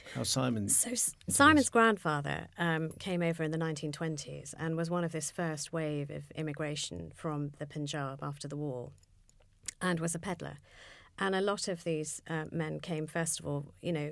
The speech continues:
Speaker 2: believing that they were part of the empire and they could make their lives better, and finding that nobody would employ <laughs> them when they came over here. So they started doing work for themselves, self-employed. And the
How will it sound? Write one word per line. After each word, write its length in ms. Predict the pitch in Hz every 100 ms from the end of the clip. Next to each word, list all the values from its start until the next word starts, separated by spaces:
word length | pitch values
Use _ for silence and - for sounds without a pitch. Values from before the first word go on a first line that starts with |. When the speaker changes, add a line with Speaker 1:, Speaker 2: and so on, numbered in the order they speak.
| -
Speaker 2:
believing 440 | 170 190 180 170
that 100 | 156
they 100 | 165
were 100 | 156
part 280 | 151 185 156
of 60 | 156
the 100 | 151
empire 340 | 147 147 143
and 80 | 143
they 40 | 143
could 160 | 160
make 280 | 156 151 147
their 300 | 151 143 147 -
lives 400 | 165 143 143 -
better, 480 | 151 147 - 160 - - - -
and 160 | - 170
finding 360 | 208 190 180 175
that 100 | 160
nobody 260 | 165 160
would 140 | 156 160
employ 320 | 165 220 202
<laughs> 140 | 180
them 100 | 143 147
when 120 | 147
they 100 | 135
came 220 | 175 165
over 180 | 170 165
here. 160 | 156
So 140 | 147 175
they 80 | 185
started 320 | - 175 175
doing 320 | 170 165 165
work 280 | 185 170 -
for 80 | 165
themselves, 500 | 156 147 185 147 -
self-employed. 720 | 170 147 143 143 160 135 143
And 100 |
the 80 | 151